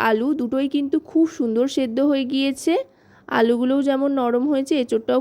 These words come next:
খুব সুন্দর নরম হয়ে গিয়েছে আর অসাধারণ গন্ধও আসছে। এবার দিয়ে দিচ্ছি পরিমাণ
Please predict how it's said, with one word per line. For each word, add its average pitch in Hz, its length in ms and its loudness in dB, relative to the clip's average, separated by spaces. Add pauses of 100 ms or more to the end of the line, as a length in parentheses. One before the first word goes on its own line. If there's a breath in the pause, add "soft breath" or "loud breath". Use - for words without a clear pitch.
খুব 294 100 -4 (100)
সুন্দর 269 240 0 (100)
নরম 233 300 2
হয়ে 254 220 0
গিয়েছে 269 340 0
আর 254 60 0 (120)
অসাধারণ 254 460 0 (100)
গন্ধও 214 340 2 (160)
আসছে। - 320 -4 (520 loud breath)
এবার 320 280 6
দিয়ে 277 180 2
দিচ্ছি 277 240 0 (140)
পরিমাণ 233 320 2